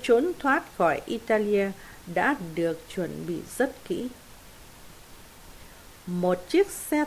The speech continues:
tải chở hắn và người trong nhóm hắn rời khỏi quảng trường Saint Peter về ngôi nhà an toàn. Tại đây, chúng thay quần áo, được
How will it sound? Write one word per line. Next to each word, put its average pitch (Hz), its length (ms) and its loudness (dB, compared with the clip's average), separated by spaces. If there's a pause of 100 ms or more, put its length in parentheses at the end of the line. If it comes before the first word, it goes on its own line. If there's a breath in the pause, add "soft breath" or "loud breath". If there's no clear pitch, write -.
tải 160 300 4
chở 156 180 -4
hắn 175 340 -4 (260 loud breath)
và 190 240 0
người 175 520 0
trong 254 320 -2
nhóm 254 280 0
hắn 247 320 -4 (600 loud breath)
rời 170 340 4
khỏi 156 260 -2 (100)
quảng 156 260 -4 (160)
trường 165 320 -2
Saint 220 360 -4 (100)
Peter 214 420 0 (280 loud breath)
về 202 260 8
ngôi 285 280 4
nhà 170 480 -2
an 240 280 -6 (100)
toàn. 147 240 -8 (1800 loud breath)
Tại 160 180 -2 (100)
đây, 190 200 0 (380 loud breath)
chúng 247 260 0 (120)
thay 254 220 -2 (100)
quần 156 280 -4
áo, 170 340 -6 (880 loud breath)
được 175 260 2